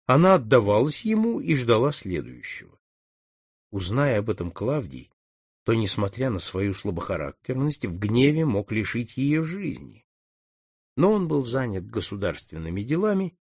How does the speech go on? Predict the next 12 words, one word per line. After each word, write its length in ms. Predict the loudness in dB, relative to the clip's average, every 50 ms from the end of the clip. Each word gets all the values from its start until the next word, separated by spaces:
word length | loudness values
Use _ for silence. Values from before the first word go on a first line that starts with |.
| _ _ _ _ _ _ _ _
и 100 | 6 8
не 140 | 8 6 6
принимал 540 | 2 2 2 4 4 4 6 6 4 4 2
всерьёз 680 | -2 -4 -4 -2 -2 -2 0 2 2 2 0 -2 -6 _
слухи 540 | -10 -8 -8 -4 0 0 0 0 0 0 0
о 100 | -2 0
порочности 800 | 0 0 0 0 0 -2 -2 -4 -6 -4 -4 -6 -6 -8 -8 -6
его 260 | -6 -4 -4 -4 -6
жены. 420 | -8 -8 -10 -12 -14 -14 -18 _ _ _ _ _ _ _ _ _ _ _ _ _ _ _ _ _ _ _
Ночные 480 | 4 4 4 4 2 0 2 2 2 0
похождения 720 | 0 -2 -2 0 0 0 0 0 0 0 2 2 2 2 2
Миссалины 760 | 2 0 -2 -2 -2 -2 0 0 0 0 0 0 0 -2 -4